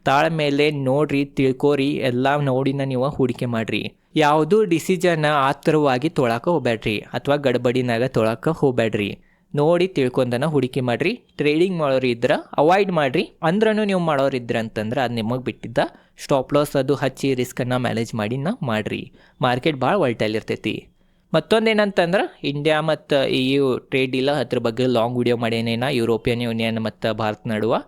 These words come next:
ಆದ ಕಾರಣ ಆ ವಿಡಿಯೋನ ಹೋಗಿ ನೀವು ನೋಡ್ಬೋದ. ಇನ್ನ ಡೀಟೇಲ್ದಾಗ ನಿಮಗ್ ತಿಳಿತೈತಿ ಯಾವ್ಯಾವ ಸೆಕ್ಟರ್ ಲಾಭ ಆಗ್ಬೋದ, ಏನೇನ್ ಆಗ್ಬೋದ ಅಂತ ಭಾರತಗತ್ರಿಂದ ಏನ್ ಲಾಭ ಐತಂತನೂ ನೀವು ತಿಳ್ಕೊಬೋದು ಸರಳವಾಗಿ. ಮತ್ತೊಂದ ಯು ಎಸ್ ಡಾಲರ್ ಇಂಡೆಕ್ಸ್. ಯು ಎಸ್ ಡಾಲರ್ ಇಂಡೆಕ್ಸ್ ಸ್ಟ್ರಾಂಗ್ ಆಗೈತ್ರಿ.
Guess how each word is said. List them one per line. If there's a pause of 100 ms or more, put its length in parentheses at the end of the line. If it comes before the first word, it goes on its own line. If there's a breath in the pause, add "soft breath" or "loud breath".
(300 soft breath)
ಆದ
ಕಾರಣ
ಆ
ವಿಡಿಯೋನ
ಹೋಗಿ
ನೀವು
ನೋಡ್ಬೋದ. (240)
ಇನ್ನ
ಡೀಟೇಲ್ದಾಗ
ನಿಮಗ್
ತಿಳಿತೈತಿ
ಯಾವ್ಯಾವ
ಸೆಕ್ಟರ್
ಲಾಭ
ಆಗ್ಬೋದ, (280 soft breath)
ಏನೇನ್
ಆಗ್ಬೋದ
ಅಂತ
ಭಾರತಗತ್ರಿಂದ
ಏನ್
ಲಾಭ
ಐತಂತನೂ
ನೀವು
ತಿಳ್ಕೊಬೋದು
ಸರಳವಾಗಿ. (280 soft breath)
ಮತ್ತೊಂದ (240)
ಯು
ಎಸ್
ಡಾಲರ್
ಇಂಡೆಕ್ಸ್. (500 soft breath)
ಯು
ಎಸ್
ಡಾಲರ್
ಇಂಡೆಕ್ಸ್
ಸ್ಟ್ರಾಂಗ್
ಆಗೈತ್ರಿ.